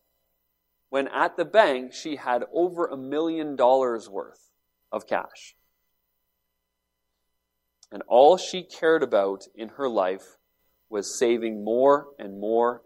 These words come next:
and more money so that she could be rich. And her great wealth <laughs> did her no good. And what's crazy is that if that wealth was used properly, it could have been so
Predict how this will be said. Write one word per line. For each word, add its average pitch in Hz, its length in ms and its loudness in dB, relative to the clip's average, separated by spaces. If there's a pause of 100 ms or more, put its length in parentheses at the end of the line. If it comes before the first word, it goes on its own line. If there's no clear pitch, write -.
and 98 220 -16
more 110 220 -2
money - 360 -10 (800)
so 143 100 -8
that - 120 -10
she 190 220 -8
could 107 180 -14
be 113 100 -10
rich. - 440 -8 (1160)
And 120 120 -12
her 131 120 -4
great 131 280 2
wealth 139 340 4
<laughs> - 20 -20
did 139 120 -4
her 127 100 -8
no 113 160 -4
good. 98 240 -8 (1400)
And 180 100 -2
what's 254 140 4
crazy 196 500 0
is 143 260 -8
that 143 300 4 (380)
if 170 120 -2
that 214 240 6
wealth 170 300 8
was 135 220 -4
used 147 320 -4
properly, 147 640 0 (680)
it 165 160 -4
could 190 140 0
have 165 80 2
been 139 360 -2 (180)
so 180 680 4